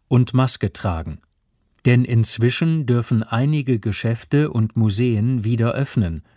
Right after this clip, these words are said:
und mehr Kinder in die Schule gehen. So kann sich das Virus besonders schnell verbreiten. Wissenschaftler sagen, man muss jetzt besonders vorsichtig sein.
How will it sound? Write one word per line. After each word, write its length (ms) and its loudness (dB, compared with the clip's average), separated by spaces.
und 380 0
mehr 320 2
Kinder 560 -2
in 160 0
die 100 -2
Schule 380 2
gehen. 400 -6
So 240 4
kann 240 -2
sich 180 -4
das 240 -2
Virus 460 0
besonders 580 0
schnell 340 0
verbreiten. 680 -8
Wissenschaftler 840 -2
sagen, 480 -2
man 220 4
muss 280 2
jetzt 520 -4
besonders 580 0
vorsichtig 640 -2
sein. 320 -8